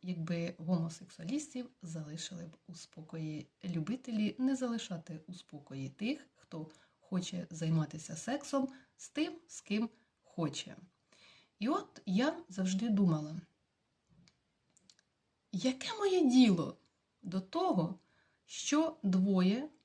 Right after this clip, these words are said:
чи скільки би їх там не було, дорослих, м, свідомих людей за власною волею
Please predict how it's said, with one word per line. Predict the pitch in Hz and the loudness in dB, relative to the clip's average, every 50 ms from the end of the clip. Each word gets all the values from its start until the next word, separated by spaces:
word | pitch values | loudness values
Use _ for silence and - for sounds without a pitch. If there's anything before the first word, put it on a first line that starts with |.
| _ _ _ _ _ _ _ _ _ _ | _ _ _ _ _ _ _ _ _ _
чи | - - - - 160 160 156 160 | -20 -16 -12 -10 -8 -8 -8 -8
скільки | - - - - - 214 202 196 - - 180 | -10 -14 -12 -4 0 0 0 0 0 -2 -2
би | 165 160 165 | 0 0 0
їх | 165 170 175 - | 0 0 -2 -4
там | - - 175 170 175 170 | -6 -4 -4 -2 -2 0
не | 165 160 | 0 0
було, | 156 160 156 160 180 240 269 - - _ _ _ _ _ _ _ _ _ _ _ _ _ _ _ | 0 2 2 2 2 0 -2 -6 -12 _ _ _ _ _ _ _ _ _ _ _ _ _ _ _
дорослих, | - 196 170 190 190 185 165 160 170 - - - 220 254 - - - _ _ _ _ _ _ _ _ _ _ _ _ _ _ _ _ _ _ - | -8 -2 2 4 4 4 4 2 0 0 -4 -8 -10 -10 -12 -14 -20 _ _ _ _ _ _ _ _ _ _ _ _ _ _ _ _ _ _ -16
м, | - 160 156 156 - - | -14 -12 -12 -12 -12 -12
свідомих | - - - 208 226 233 185 170 165 160 160 170 190 233 - - - _ _ _ _ _ _ - | -8 -4 0 2 4 4 4 4 4 4 4 4 2 0 -2 -6 -18 _ _ _ _ _ _ -4
людей | 190 202 214 165 151 151 151 160 202 - - _ _ _ _ _ _ _ _ _ _ _ - | 0 0 2 2 0 -2 -2 -4 -4 -6 -8 _ _ _ _ _ _ _ _ _ _ _ -20
за | 190 165 180 | -10 -6 -4
власною | 175 180 233 302 294 269 233 196 180 | -2 0 0 0 0 2 4 4 4
волею | 156 143 147 147 151 170 214 240 285 320 | 2 0 -4 -4 -4 -2 -2 -2 -2 -4